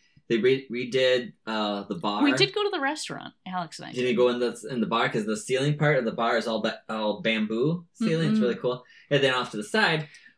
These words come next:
Speaker 1: we, there was, uh, live music there, too, that night, and a big ballroom kind of a thing where you can dance, and there's a band playing.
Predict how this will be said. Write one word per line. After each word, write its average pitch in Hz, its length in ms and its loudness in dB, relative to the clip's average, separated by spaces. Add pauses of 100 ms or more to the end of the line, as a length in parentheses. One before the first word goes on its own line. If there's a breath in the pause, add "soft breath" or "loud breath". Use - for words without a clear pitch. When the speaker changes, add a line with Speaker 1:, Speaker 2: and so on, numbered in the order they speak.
Speaker 1:
we, 131 320 4
there 120 140 0
was, 113 200 0
uh, 101 400 -2
live 113 220 0
music 139 340 0
there, 98 220 -4
too, 135 220 -4
that 101 180 -4
night, 104 220 -4
and 92 260 -10
a 190 60 -6
big 127 580 2
ballroom 110 480 0
kind 110 160 -6
of 107 80 -4
a 107 100 -4
thing 113 140 -2
where 101 100 2
you 98 60 -4
can 98 120 -4
dance, 110 320 -2
and 104 100 -4
there's 98 260 -6
a 85 60 -16
band 107 320 -2
playing. 110 420 -4